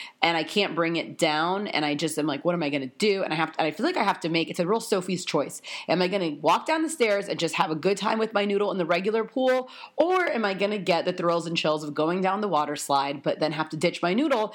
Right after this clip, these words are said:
And then it's a real question mark if I'm gonna come across another noodle while I'm in the pool. Who knows? Maybe I will, maybe I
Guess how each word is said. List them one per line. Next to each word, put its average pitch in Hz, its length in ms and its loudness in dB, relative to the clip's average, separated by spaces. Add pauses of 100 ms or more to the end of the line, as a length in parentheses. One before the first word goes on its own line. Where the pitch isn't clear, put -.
(180)
And 214 100 2
then 240 60 0
it's 233 100 -2
a 208 60 -2
real 262 160 2
question 226 480 0
mark 156 240 -2
if 151 60 0
I'm 156 120 0
gonna 175 160 0
come 156 220 -2
across 139 360 0
another 147 440 0
noodle 135 480 -2 (160)
while 139 160 4
I'm 139 180 -2
in 131 80 -2
the 135 80 -4
pool. 131 440 -2
Who 233 120 4
knows? 156 320 -4
Maybe 160 260 2
I 170 60 0
will, 233 320 -2
maybe 170 320 0
I 151 40 0